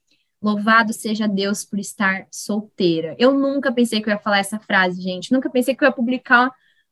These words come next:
um podcast falando essa frase, porque pra mim ela era uma mentira, eu não <laughs> conseguia, mas acontece, porque você vê que é muito maior, né?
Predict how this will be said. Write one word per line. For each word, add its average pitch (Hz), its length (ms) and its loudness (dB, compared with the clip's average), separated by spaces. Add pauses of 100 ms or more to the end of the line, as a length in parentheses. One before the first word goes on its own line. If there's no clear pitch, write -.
(260)
um 240 60 -4
podcast 269 920 4
falando 240 240 2
essa 269 260 0
frase, 247 420 4
porque 240 240 0
pra 262 200 2
mim 254 140 4
ela 277 120 4
era 285 80 2
uma 302 120 -2
mentira, 392 640 6
eu 269 60 8
não 311 100 4
<laughs> - 0 -
conseguia, 359 880 6
mas 240 480 0
acontece, 453 840 0
porque 262 300 0
você 311 280 -2
vê 311 140 0
que 359 100 -2
é 370 40 4
muito 311 640 4
maior, 196 480 4
né? 190 260 -4